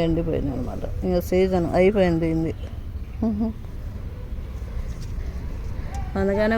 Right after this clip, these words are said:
వైట్ వంకాయలు వేరే వేస్తున్నట్టు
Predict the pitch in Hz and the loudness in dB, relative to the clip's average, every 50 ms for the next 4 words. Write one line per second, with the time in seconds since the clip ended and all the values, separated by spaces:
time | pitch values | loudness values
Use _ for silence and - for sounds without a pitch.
0 | 214 196 196 196 208 220 233 - 247 233 208 190 185 185 180 190 185 180 175 170 | 6 8 8 8 8 8 6 6 6 6 6 6 6 4 4 4 4 4 4 4
1 | 175 180 185 185 185 185 185 175 170 165 175 160 156 175 160 160 147 - - - | 4 4 6 6 6 6 4 4 2 0 0 2 2 2 0 0 0 -2 -2 -2
2 | - 208 | -2 0